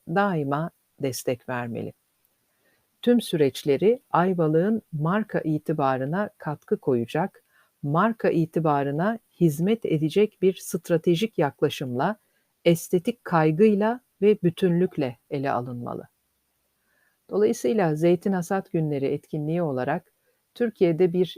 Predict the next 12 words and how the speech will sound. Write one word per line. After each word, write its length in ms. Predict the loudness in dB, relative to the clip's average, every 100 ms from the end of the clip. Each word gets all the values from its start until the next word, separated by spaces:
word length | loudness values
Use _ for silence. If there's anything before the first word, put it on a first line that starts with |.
| -2
ilki 380 | -2 0 -2 0
başlatan 680 | -2 -4 -6 -4 -8 -8 -12 _
Ayvalık'ın 680 | 0 0 0 -2 -2 -4 -6
Zeytin 460 | -2 2 2 0 -4
Hasat 400 | -4 -4 -6 -2
Festivali'nin 800 | -4 -4 -4 -4 -4 -2 -4 -4 _ _ _ _ _
yıldan 480 | 2 4 4 2 2
yıla 440 | 2 2 2 -4 -6 -4
irtifa 760 | -4 -2 -6 -4 -2 -2 0
ve 140 | 0
itibar 560 | 0 -2 -2 -2 -2 -2
kaybetmesine 960 | -4 -4 -2 -4 -6 -10 -6 -4 -4